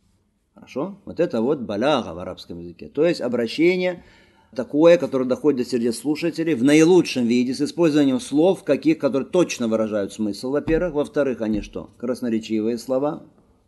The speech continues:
да? Оказывающие воздействие. И они звучат красиво, эти слова. Вот это вот аль-баляга. Так пророк, алейхиссалату вассалям, обратился вот с такой вот проповедью. И итогом этого стали два других качества этой проповеди. Каких? «Ваджалят мингаль кулуб».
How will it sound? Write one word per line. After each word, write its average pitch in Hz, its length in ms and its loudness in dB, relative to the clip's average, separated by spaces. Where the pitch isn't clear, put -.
да? 147 320 -4
Оказывающие 98 500 -10
воздействие. 113 600 -8
И 156 80 0
они 160 180 4
звучат 143 420 0
красиво, 80 480 -12
эти - 200 -16
слова. - 320 -18
Вот - 140 -8
это 156 160 -2
вот 131 100 -6
аль-баляга. 107 500 -2
Так 220 180 0
пророк, 170 220 2
алейхиссалату 151 540 2
вассалям, 175 240 0
обратился 147 420 0
вот 151 100 2
с 151 60 -14
такой 143 240 0
вот 143 180 -2
проповедью. 101 720 -2
И 220 340 6
итогом 185 440 10
этого 196 260 6
стали 185 380 4
два 156 240 4
других 143 340 0
качества 101 400 -10
этой 90 140 -10
проповеди. 90 460 -10
Каких? 127 340 -6
«Ваджалят 151 400 2
мингаль 170 360 4
кулуб». 139 640 6